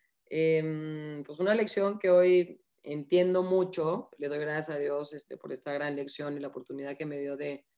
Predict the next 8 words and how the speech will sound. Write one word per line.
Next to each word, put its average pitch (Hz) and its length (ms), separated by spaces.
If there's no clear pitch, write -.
de 156 120
levantarme 160 760
y - 40
de 147 100
recapacitar 139 880
y 147 80
aprender, 143 640
pero 151 840